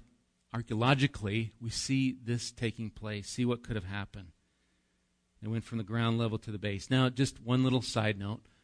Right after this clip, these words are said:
I think it's the German archeolog-, archaeologists. I'm having a hard word, time with that word today, so maybe I should find another word. Uh, but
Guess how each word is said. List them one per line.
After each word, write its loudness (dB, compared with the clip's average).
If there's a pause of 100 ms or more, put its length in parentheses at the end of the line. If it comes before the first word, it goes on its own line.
(540)
I -6
think 4
it's 2
the -4
German 6
archeolog-, 2 (300)
archaeologists. 2
I'm -6
having -2
a -2
hard -2
word, -4 (300)
time 2
with 0
that -2
word -2
today, -2 (520)
so -6
maybe 4
I 4
should -4
find 0
another 0
word. 0 (500)
Uh, 2 (1040)
but 6